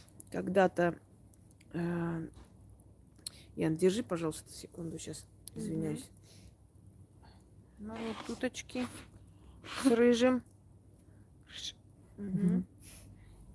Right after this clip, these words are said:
Speaker 2: Сидим.
Speaker 1: Одно время, когда, э, скажем так, ещё мало кто меня знал, мне часто говорили,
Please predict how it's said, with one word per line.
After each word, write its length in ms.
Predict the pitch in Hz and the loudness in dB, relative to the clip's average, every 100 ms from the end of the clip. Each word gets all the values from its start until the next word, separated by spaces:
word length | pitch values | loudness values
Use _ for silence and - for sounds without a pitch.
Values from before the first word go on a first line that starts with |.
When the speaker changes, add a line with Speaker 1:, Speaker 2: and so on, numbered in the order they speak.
| - | -10
Speaker 2:
Сидим. 500 | 202 185 185 214 262 - - - - - - - - - - - - - - - - - - - - - - - - - - - - - - - - | -8 -4 -4 -4 -8 -12 -20 -20 -20 -20 -20 -20 -20 -20 -20 -20 -20 -20 -20 -20 -20 -18 -16 -16 -20 -20 -20 -20 -20 -20 -20 -20 -20 -20 -20 -20 -6
Speaker 1:
Одно 240 | 170 196 | 2 4
время, 340 | 202 269 277 190 | 8 8 8 6
когда, 540 | 180 175 165 165 160 - - - - - - - - - - - - - - - - | 2 4 6 6 4 0 -16 -16 -16 -16 -20 -20 -20 -20 -20 -20 -20 -20 -20 -20 -12
э, 440 | 170 165 - - - - - - - - - - - - - - | -4 -4 -4 -6 -10 -14 -20 -20 -20 -20 -20 -20 -20 -20 -20 -18
скажем 360 | - 170 165 | -6 -2 -2
так, 180 | 165 - | -2 -2
ещё 380 | 180 - 175 - - | 0 6 6 6 2
мало 360 | 185 175 170 | 6 8 6
кто 200 | 165 175 | 4 0
меня 340 | 170 170 175 170 | 2 4 4 2
знал, 420 | 180 233 285 285 - - - - | 4 6 6 4 -4 -20 -20 -10
мне 160 | 180 180 | 0 0
часто 360 | - 202 - 175 | 4 4 4 2
говорили, 840 | 175 180 196 247 233 180 69 95 | 4 6 6 6 8 6 6 0